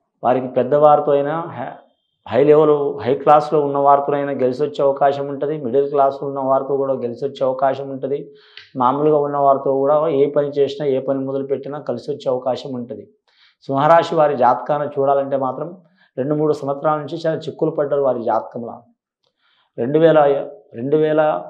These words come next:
ఇరవై నుంచి పడితే రెండు వేల ఇరవై రెండు దాకా మాత్రం ఇబ్బందులు, చికాకులు చాలా వస్తాయి, వచ్చినాయి వారి జాతకంలో. ధనపరంగా, కు-, కుటుంబ పరంగా, ఆరోగ్యపరంగా, పర్సనల్ లైఫ్లో, సంతాన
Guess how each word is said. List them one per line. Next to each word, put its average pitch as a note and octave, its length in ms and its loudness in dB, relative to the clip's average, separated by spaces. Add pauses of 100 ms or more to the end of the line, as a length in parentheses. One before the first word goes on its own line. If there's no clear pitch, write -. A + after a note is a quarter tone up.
(240)
ఇరవై C3+ 280 4
నుంచి C#3+ 160 -4
పడితే C#3+ 340 0
రెండు C#3 240 0
వేల D3+ 140 0
ఇరవై C#3 380 2
రెండు C#3 280 -2
దాకా C#3 260 -2
మాత్రం C3+ 260 -4
ఇబ్బందులు, D3 420 -4
చికాకులు C3 520 -4 (100)
చాలా C3 220 2
వస్తాయి, C#3 320 -4 (140)
వచ్చినాయి C#3+ 380 -8
వారి C#3 220 0
జాతకంలో. C3 500 -2 (440)
ధనపరంగా, C#3+ 580 0 (220)
కు-, C3 280 -8
కుటుంబ C#3+ 300 -2
పరంగా, C#3+ 360 -2
ఆరోగ్యపరంగా, C3 880 0 (680)
పర్సనల్ D3 420 -2
లైఫ్లో, C3 440 2
సంతాన C3+ 480 0